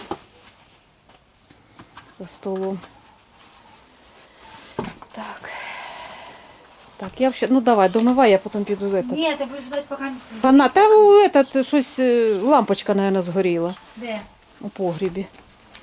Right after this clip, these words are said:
Speaker 1: Щас
Speaker 2: Я
Speaker 1: піду.
Speaker 2: вчора ходила, ще був світ.
Speaker 1: Бу, я ж кажу. Та надо в это,
Speaker 2: А,
Speaker 1: значить.
Speaker 2: ні, я вчора з фонариком ходила, бо світа ж не було.
Speaker 1: В этот. Та ні, вчора було, я ходила ще этот.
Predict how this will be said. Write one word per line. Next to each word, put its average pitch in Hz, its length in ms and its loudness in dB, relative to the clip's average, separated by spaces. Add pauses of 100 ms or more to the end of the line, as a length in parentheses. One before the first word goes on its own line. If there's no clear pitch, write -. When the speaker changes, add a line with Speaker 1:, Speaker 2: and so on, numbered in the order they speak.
(1800)
Speaker 1:
Щас 208 220 -14
Speaker 2:
Я 262 120 -4
Speaker 1:
піду. 285 120 -2
Speaker 2:
вчора 311 280 -2
ходила, 294 480 -4
ще 311 180 -6
був 233 220 -12
світ. - 260 -8
Speaker 1:
Бу, 370 320 8
я 302 120 4
ж - 120 -4
кажу. 233 600 2
Та 302 120 -6
надо 262 260 2
в 240 40 2
это, 196 320 0
Speaker 2:
А, - 140 0
Speaker 1:
значить. 269 260 0
Speaker 2:
ні, 262 160 0
я 240 100 -2
вчора 254 280 -8
з - 40 -14
фонариком 240 540 -8
ходила, 202 340 -12
бо 202 60 -10 (100)
світа 208 240 -16
ж - 60 -18 (160)
не 220 100 -14
було. 208 120 -6
Speaker 1:
В 202 40 0
этот. 185 260 -6 (320)
Та 302 100 4
ні, 359 160 6
вчора 311 260 4
було, 302 260 2
я 262 80 6
ходила 247 440 4
ще - 180 -6
этот. 180 200 -8